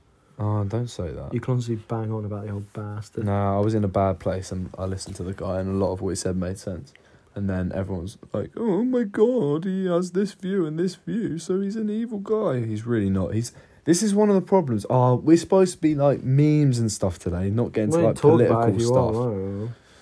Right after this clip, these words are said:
Speaker 1: Oh, he, he is represented in a really skewed way.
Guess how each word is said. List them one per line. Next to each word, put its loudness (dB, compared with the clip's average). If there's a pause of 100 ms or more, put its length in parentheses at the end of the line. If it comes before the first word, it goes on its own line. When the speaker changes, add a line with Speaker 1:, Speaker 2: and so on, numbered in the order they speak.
(380)
Speaker 1:
Oh, 8
he, 8
he 12
is 6 (200)
represented 4
in 4
a 4
really 4 (440)
skewed 0
way. 0